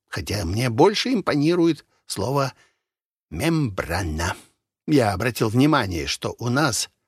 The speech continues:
на значительном протяжении береговой линии нет ни одной мембраны рядом с водой.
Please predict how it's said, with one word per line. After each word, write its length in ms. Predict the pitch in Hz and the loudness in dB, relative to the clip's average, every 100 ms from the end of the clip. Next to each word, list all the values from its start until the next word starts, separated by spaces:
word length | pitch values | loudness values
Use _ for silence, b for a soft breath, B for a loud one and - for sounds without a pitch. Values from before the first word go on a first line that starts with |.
| _ - | _ -10
на 80 | 69 | -8
значительном 800 | 73 76 196 196 147 131 107 101 | -6 -2 0 2 2 2 2 -2
протяжении 680 | 143 - 127 151 123 104 | -4 0 2 2 2 0
береговой 520 | 104 120 123 110 107 | 0 -2 2 0 2
линии 420 | 135 214 180 123 175 | 0 2 4 4 4
нет 340 | 233 156 - | 4 2 0
ни 120 | 202 | -2
одной 360 | 262 349 226 165 | -2 0 2 2
мембраны 840 | 151 214 196 208 160 101 120 160 - | 2 0 0 2 2 0 -2 -6 -2
рядом 340 | 165 117 160 | 0 0 -2
с 120 | - | 0
водой. 340 | 156 131 67 | 0 -2 -8